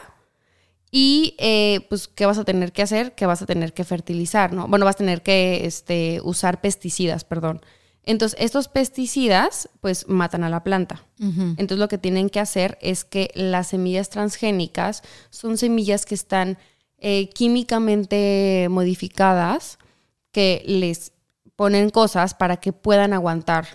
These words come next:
Speaker 1: los pesticidas. Entonces, la semilla hace que, pues, tú le puedas echar el, pues, el pesticida y no se muera la planta. Pero, pues, tú al final tu tomate está lleno de pesticida, ¿no?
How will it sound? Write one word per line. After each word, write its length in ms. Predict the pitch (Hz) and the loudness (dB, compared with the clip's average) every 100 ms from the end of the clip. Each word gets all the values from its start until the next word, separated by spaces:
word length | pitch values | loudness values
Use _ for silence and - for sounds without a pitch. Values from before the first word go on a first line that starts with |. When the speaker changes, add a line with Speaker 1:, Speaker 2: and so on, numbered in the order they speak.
| - | -20
Speaker 1:
los 260 | - 170 170 | -10 -8 -6
pesticidas. 800 | 170 170 - 165 175 - - - _ _ _ | -6 -8 -8 -6 -4 -6 -12 -18 _ _ _
Entonces, 420 | - - 190 - _ - | -4 -2 -4 -10 _ -4
la 180 | 190 | -2
semilla 680 | 175 190 214 233 208 190 330 - _ | 0 0 0 2 2 2 0 -4 _
hace 300 | - 175 175 | -4 -2 -2
que, 160 | 170 170 | -6 -8
pues, 200 | - - _ | -10 -18 _
tú 120 | - | -4
le 120 | 180 | -2
puedas 260 | 175 180 180 | 0 -2 -2
echar 440 | 175 - 170 165 170 - | -4 0 0 0 -4 -8
el, 400 | 175 170 180 165 165 _ | -6 -6 -6 -8 -14 _
pues, 120 | - 180 | -10 -6
el 100 | 180 | -4
pesticida 640 | 185 - 208 240 220 208 - | -4 -4 -4 0 2 2 2
y 100 | 208 | 2
no 140 | 180 | 2
se 120 | - | 0
muera 240 | 175 170 165 | 0 2 2
la 160 | 165 | 0
planta. 420 | 190 196 190 - _ _ _ _ _ _ | 2 2 0 -6 _ _ _ _ _ _
Pero, 220 | - 190 190 | 0 0 0
pues, 280 | 185 - _ _ | -2 -6 _ _
tú 200 | 190 190 | -2 2
al 100 | 180 | 2
final 260 | 180 180 180 | 2 -2 -2
tu 100 | 190 | -2
tomate 320 | 175 175 175 | -2 0 -2
está 180 | 180 175 | -2 0
lleno 220 | 175 170 | 2 2
de 80 | 165 | 0
pesticida, 640 | 175 - 165 240 262 175 | -4 -8 -6 -2 0 0
¿no? 280 | 170 233 381 | 0 0 -2